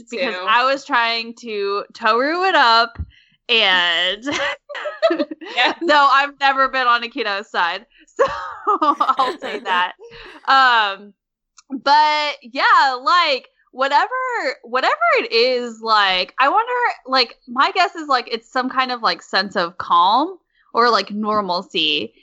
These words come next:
Speaker 1: And so I feel like it, or, 'cause it's kinda one of those things where, like, in order to get to, like, normal or calm, you have to get through, like, crazy first. Like, you have to get through whatever,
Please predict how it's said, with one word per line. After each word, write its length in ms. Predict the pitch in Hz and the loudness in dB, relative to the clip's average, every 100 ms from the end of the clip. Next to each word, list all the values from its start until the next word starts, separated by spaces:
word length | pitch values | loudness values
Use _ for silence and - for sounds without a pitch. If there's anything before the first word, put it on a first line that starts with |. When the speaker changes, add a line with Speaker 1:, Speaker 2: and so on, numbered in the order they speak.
| _ - | _ -2
Speaker 1:
And 400 | 226 233 233 233 | 2 2 0 -4
so 160 | 254 | 0
I 600 | 226 220 214 214 202 220 226 | 4 4 4 4 2 0 0
feel 200 | 277 277 | 0 2
like 300 | 269 240 226 233 | 2 2 -2 -6
it, 100 | - | -4
or, 200 | 240 247 | -6 -6
'cause 320 | 269 262 254 | -4 -2 -2
it's 200 | 262 - | -4 -2
kinda 240 | 330 339 | -2 -2
one 140 | 320 285 | -2 -2
of 60 | |
those 160 | 262 262 | -2 -2
things 280 | 254 247 240 | -6 -8 -6
where, 180 | 220 208 | -4 0
like, 380 | 196 185 180 _ _ _ - - | 2 0 -4 _ _ _ -16 -2
in 160 | 254 | 0
order 300 | 247 233 247 254 | 2 2 2 -2
to 160 | 240 | -6
get 400 | 208 196 202 - | -2 0 0 -2
to, 180 | - 208 | -6 -2
like, 300 | 196 185 202 | 0 0 -4
normal 440 | 202 185 196 208 196 | -6 -4 -2 0 2
or 180 | 175 | 0
calm, 360 | 180 196 180 190 | 0 2 2 0
you 100 | 196 | -2
have 220 | 185 180 - | -2 -2 -6
to 60 | |
get 320 | 185 185 160 - | -10 -4 -4 -4
through, 420 | - 185 185 196 190 | -12 -10 -6 -6 -4
like, 460 | 156 139 120 - - _ - | -4 -2 -4 -6 -16 _ -12
crazy 560 | - 208 196 208 196 | -2 0 0 -4 -6
first. 580 | 196 185 170 226 302 - | -4 -4 0 0 -2 -4
Like, 180 | 202 190 | -6 -2
you 40 | |
have 100 | 196 | -4
to 60 | 190 | -2
get 220 | 196 - | -4 -4
through 200 | 208 196 | -4 -6
whatever, 640 | 190 190 180 185 185 180 | -2 0 0 2 0 0